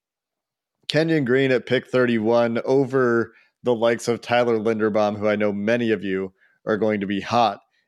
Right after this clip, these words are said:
in the YouTube comments about. And also over a few other players that I think would compete for that spot. Kaiir Elam was available. Devontae Wyatt was available. Arnold Ebiketie. A lot of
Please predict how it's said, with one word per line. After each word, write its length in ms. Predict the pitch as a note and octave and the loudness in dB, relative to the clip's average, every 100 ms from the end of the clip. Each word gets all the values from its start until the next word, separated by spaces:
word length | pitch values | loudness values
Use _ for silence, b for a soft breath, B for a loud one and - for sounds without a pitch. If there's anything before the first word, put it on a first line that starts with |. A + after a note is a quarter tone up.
| - | -8
in 100 | A2 | -2
the 60 | |
YouTube 520 | G#2+ G#2+ A#2 A2+ G#2+ F2+ | 0 2 0 0 -2 0
comments 480 | G#2+ G2+ G2+ F#2+ | 0 0 -2 -4
about. 380 | G2+ G2+ F#2+ F#2+ b b b b - | -4 0 2 0 b b b b -6
And 520 | A2 A#2 A#2 A2+ G#2+ - b b b | 0 2 2 0 -4 -8 b b b
also 420 | - C3+ C#3+ D#3 C#3+ | -2 0 2 2 4
over 640 | C#3 C#3+ C#3+ C#3 C3+ C3 _ _ _ - | 2 2 2 4 2 -2 _ _ _ -12
a 60 | |
few 240 | A#2+ E3 D3 | -4 2 4
other 220 | D3+ E3 | 4 2
players 420 | D3 C#3+ D3+ D#3+ C#3 | 0 2 2 2 0
that 100 | C#3+ | 0
I 60 | |
think 160 | C#3+ D#3 | 0 0
would 120 | D#3+ | 0
compete 360 | D3+ C#3 D#3 D#3 | 0 0 0 0
for 80 | D3+ | 0
that 160 | D3+ | 0
spot. 360 | - E3 D#3+ - | 0 2 2 0
Kaiir 440 | - A#2 C#3 C#3 - | 0 2 4 2 0
Elam 440 | E3 D#3+ A2 F2 _ _ - | 0 0 0 -4 _ _ -4
was 240 | A2+ G#2 | -2 -2
available. 760 | G2+ A2 G#2 G2+ F#2+ F#2 F#2 F2 | -2 0 2 0 -4 -6 -8 -8
Devontae 580 | A2+ A2+ B2+ C3 D3 C3 | -2 0 0 2 0 2
Wyatt 300 | C#3 D#3+ B2 | 2 2 0
was 180 | G#2+ | -4
available. 480 | G2 G#2+ G2+ F2+ G2 - | -2 -2 -2 -4 -6 -2
Arnold 320 | A#2+ C3+ C3 | 0 2 2
Ebiketie. 600 | C3+ C3+ - C#3 C#3+ F#2+ - | 0 0 0 -2 0 -4 -4
A 60 | |
lot 300 | G#2 G#2+ C3+ | 0 2 4
of 200 | C#3+ C3 | 2 0